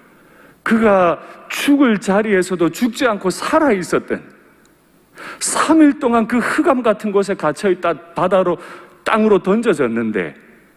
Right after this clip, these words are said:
아마 니느웨에 가기 좋은 해변 어딘가이겠죠. 그곳에 던져졌는데 그가 살아나왔다는 겁니다.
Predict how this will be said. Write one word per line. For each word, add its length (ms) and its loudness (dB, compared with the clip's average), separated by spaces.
아마 260 0
니느웨에 560 0
가기 240 -2
좋은 300 0
해변 320 0
어딘가이겠죠. 1200 -4
그곳에 420 0
던져졌는데 1000 0
그가 240 -2
살아나왔다는 840 -4
겁니다. 420 -12